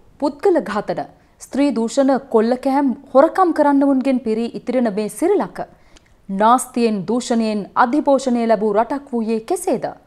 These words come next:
එපමණක් නොව, දේශපාලන සිරකරුවන්, මානවයිතිය අහිමි පුරවැසියන්,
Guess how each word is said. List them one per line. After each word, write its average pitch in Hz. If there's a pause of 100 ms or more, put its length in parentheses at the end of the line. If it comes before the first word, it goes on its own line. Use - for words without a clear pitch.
(600)
එපමණක් 339
නොව, 277 (520)
දේශපාලන 381
සිරකරුවන්, 285 (120)
මානවයිතිය 262
අහිමි 233
පුරවැසියන්, 302